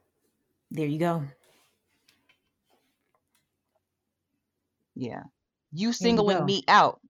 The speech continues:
Speaker 2: You singling me out. That's a hit. That's a dig.
Speaker 1: That's
Speaker 2: That's
Speaker 1: a
Speaker 2: not a
Speaker 1: dig.
Speaker 2: joke.
Speaker 1: And it, like I said, it just goes back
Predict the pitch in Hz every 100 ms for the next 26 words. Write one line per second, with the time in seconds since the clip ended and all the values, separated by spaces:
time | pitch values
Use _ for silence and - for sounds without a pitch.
0 | _ _ _ _ 170 240 - 226 196 185
1 | 165 175 170 - 175 147 - _ _ -
2 | 214 214 151 175 135 - _ _ _ _
3 | _ - 202 190 147 151 120 67 _ _
4 | _ _ _ _ _ _ _ _ _ _
5 | - 240 240 175 139 131 117 73 - _
6 | _ _ _ _ _ _ _ _ _ _
7 | _ _ _ - 226 226 233 233 196 208
8 | 196 196 202 196 196 160 175 175